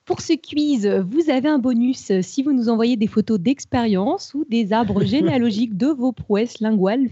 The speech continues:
Speaker 1: familiales. On attend ça impatiemment et la réponse sera donnée dans notre prochaine émission Roue Libre.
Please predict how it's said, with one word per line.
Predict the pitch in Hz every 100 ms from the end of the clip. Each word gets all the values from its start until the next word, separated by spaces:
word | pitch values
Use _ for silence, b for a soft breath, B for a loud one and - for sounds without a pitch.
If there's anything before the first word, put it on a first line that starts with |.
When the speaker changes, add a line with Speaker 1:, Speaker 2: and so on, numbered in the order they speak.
| -
Speaker 1:
familiales. | 349 294 214 196 196 208 220 B B B B -
On | 311 294
attend | 226 240 220
ça | 214 - -
impatiemment | - 311 294 - 214 190 226
et | 311
la | 240
réponse | 190 185 285
sera | - 202 190
donnée | 175 196 330
dans | 277 202
notre | 220 190 - 190
prochaine | - - 165 254 302
émission | 220 165 160 - 339 349 -
Roue | 180 330
Libre. | 262 226 233 226 233 233